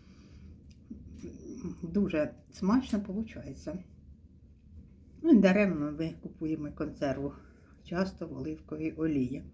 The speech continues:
Але ж вона дорога, оливкова олія. А так оливочки, ну, скільки я заплатила? По знижці двадцять дев'ять гривень. Але ж я ще залишила і на салат.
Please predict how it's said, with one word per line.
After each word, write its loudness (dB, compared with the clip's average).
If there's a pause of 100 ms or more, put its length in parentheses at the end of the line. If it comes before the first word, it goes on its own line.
(180)
Але 2
ж -6
вона -2
дорога, -2
оливкова -6
олія. -2 (300)
А 6
так 0
оливочки, -4 (280)
ну, 6
скільки 4
я -4
заплатила? -4 (580)
По 8
знижці 8
двадцять 0
дев'ять -4 (140)
гривень. -2 (1160)
Але 2
ж -2
я 4
ще -2
залишила 2
і -4
на -6
салат. -10